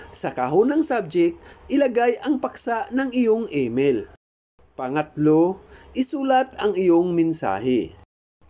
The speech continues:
At pang-apat, i-click ang send upang ipadala ang iyong email. Mga paalala sa wastong paggamit ng email. Una, baybayin ng buo ang bawat salita. Gumamit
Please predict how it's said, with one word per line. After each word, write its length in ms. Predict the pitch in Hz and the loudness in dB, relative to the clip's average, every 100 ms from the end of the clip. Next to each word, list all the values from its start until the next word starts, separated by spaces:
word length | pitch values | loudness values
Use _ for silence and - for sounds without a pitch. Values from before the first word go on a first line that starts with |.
| - | -14
At 240 | 147 - | -14 -12
pang-apat, 720 | 202 208 - 214 226 143 139 - - - - | -12 -10 -4 -4 -2 -4 -4 -8 -20 -16 -10
i-click 480 | 147 - 151 185 - | -8 0 0 0 0
ang 160 | 302 | 2
send 400 | 320 180 165 160 - - | 2 0 -4 -6 -10 -4
upang 400 | 240 262 262 269 - | -2 0 -4 -4 -8
ipadala 640 | 156 127 123 135 160 165 - | -6 -2 0 0 0 -4 -8
ang 80 | 269 | -4
iyong 400 | 240 196 196 196 | 0 2 2 -2
email. 480 | 131 107 110 123 101 - _ _ _ _ - | -2 -2 -2 -2 -2 -6 _ _ _ _ -10
Mga 560 | 247 262 254 269 269 | -6 -2 2 0 0
paalala 800 | 294 190 160 156 208 139 131 147 - - | -2 0 0 2 2 0 -2 -4 -14 -12
sa 160 | - 277 | -2 0
wastong 480 | 277 - 254 269 | 0 -4 -4 -2
paggamit 480 | 262 226 175 170 165 | -2 0 0 0 0
ng 240 | 165 147 127 | 0 -2 -2
email. 560 | 107 101 127 113 - - - _ _ _ _ - | -6 -2 -2 -2 -6 -18 -20 _ _ _ _ -4
Una, 640 | 247 262 143 123 143 - - - - | -2 0 -2 -4 -6 -10 -20 -20 -16
baybayin 880 | - 160 175 262 262 247 247 254 254 | -6 -2 0 2 2 2 4 4 4
ng 160 | 214 143 | 2 0
buo 480 | 127 156 180 196 | 0 4 6 4
ang 240 | - 254 254 | 0 -2 0
bawat 400 | 240 220 226 - | 0 0 -2 -4
salita. 560 | - 170 - 123 143 - - - - - | -6 -6 -4 -2 -2 -4 -14 -20 -20 -8
Gumamit 560 | 127 120 127 147 165 | -2 0 0 0 0